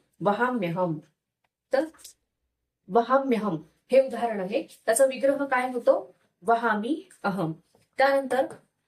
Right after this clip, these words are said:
अस्त्युत्तरस्याम दिशि देवा-, देवतात्मा हिमालयो नाम नग-, नगाधिराजः. अस्त्युत्तरस्याम हे उदाहरण आहे यणसंधीचं. अस्ति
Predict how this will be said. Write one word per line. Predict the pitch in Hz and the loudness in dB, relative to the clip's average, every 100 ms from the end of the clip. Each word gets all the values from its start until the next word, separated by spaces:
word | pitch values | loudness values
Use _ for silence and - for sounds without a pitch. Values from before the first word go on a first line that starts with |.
| _ _ | _ _
अस्त्युत्तरस्याम | - 233 - 339 330 - 269 254 - 247 233 233 | 2 2 2 -2 0 4 4 2 -2 -2 -4 -6
दिशि | 220 226 269 | -8 -6 -4
देवा-, | 208 214 214 196 190 190 | 0 0 2 0 -2 -2
देवतात्मा | 208 262 277 233 185 - 214 233 | 0 4 4 2 -2 0 0 0
हिमालयो | 214 202 208 220 233 247 | 0 0 2 2 0 2
नाम | 202 190 247 | 0 0 0
नग-, | 220 185 165 | 0 -2 -2
नगाधिराजः. | 190 190 208 226 226 156 139 160 165 156 - _ _ _ - | 0 0 0 -4 -6 -4 -4 -2 -2 -4 -10 _ _ _ 0
अस्त्युत्तरस्याम | - - 302 311 311 233 226 - - 196 196 180 151 - _ _ _ | 0 2 0 0 2 2 4 2 0 -2 -6 -6 -10 -14 _ _ _
हे | 254 | 0
उदाहरण | 240 208 202 196 | 2 2 0 0
आहे | 185 277 - - | -2 -4 -8 0
यणसंधीचं. | 226 233 226 175 165 156 151 139 - _ _ - | 2 4 0 -2 -2 -2 -4 -10 -16 _ _ 0
अस्ति | 214 214 - 269 392 | 2 2 0 -4 -6